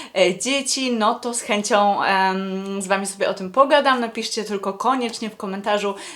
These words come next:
jaki temat Was zainteresuje. Myślę, że nawet w tym filmie dam Wam kilka takich pomysłów,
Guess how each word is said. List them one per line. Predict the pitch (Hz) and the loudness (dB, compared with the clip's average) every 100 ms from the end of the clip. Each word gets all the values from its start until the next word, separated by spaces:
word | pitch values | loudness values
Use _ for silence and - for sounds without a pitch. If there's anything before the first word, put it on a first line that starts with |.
| - | -2
jaki | 208 240 254 | 2 2 2
temat | 233 214 190 | 0 -2 2
Was | 208 202 - 190 | 0 2 0 2
zainteresuje. | 226 226 220 214 247 226 | 0 2 -2 -2 0 0
Myślę, | 208 208 208 | 0 -2 -2
że | 214 | -2
nawet | - - | -4 -6
w | |
tym | - 233 | -10 -8
filmie | 233 220 214 208 - - | -6 -2 -2 -2 -10 -10
dam | 190 226 | 2 2
Wam | 220 220 | 4 0
kilka | 226 226 | -2 -2
takich | 214 208 202 | -2 -4 -8
pomysłów, | - 233 269 277 277 | -8 -2 -2 0 -4